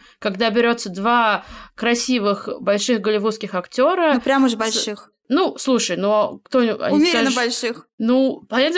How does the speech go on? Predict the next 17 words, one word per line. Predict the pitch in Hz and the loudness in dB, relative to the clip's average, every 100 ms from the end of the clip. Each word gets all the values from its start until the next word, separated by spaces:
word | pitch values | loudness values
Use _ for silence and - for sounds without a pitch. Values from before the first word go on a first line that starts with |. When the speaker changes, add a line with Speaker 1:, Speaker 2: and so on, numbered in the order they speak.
| 359 | 2
Speaker 1:
дело, | |
не | 294 | 2
Райан | 269 247 247 226 | 2 2 2 2
Гослинг | 277 370 311 277 | 2 2 0 2
это, | 214 190 196 | 2 0 -2
но | 190 214 233 226 220 | 0 2 4 2 2
всё-таки | 226 233 240 220 | 0 -4 -4 -2
довольно | 214 220 233 226 | 0 0 0 0
они | 214 220 220 208 202 _ _ | 0 0 -2 -4 -8 _ _
известные | 240 247 247 190 - 170 160 | -2 0 0 0 -2 -8 -8
такие | 175 - - - | -10 -10 -12 -10
люди | 90 - - | -10 -12 -6
<laughs> | 247 277 | -4 0
в | 285 311 294 311 359 | 0 0 0 2 2
Speaker 2:
<laughs> | |
Speaker 1:
Голливуде. | 208 247 240 214 | 2 2 2 2
Speaker 2:
Хорошо. | - 214 - | 2 2 2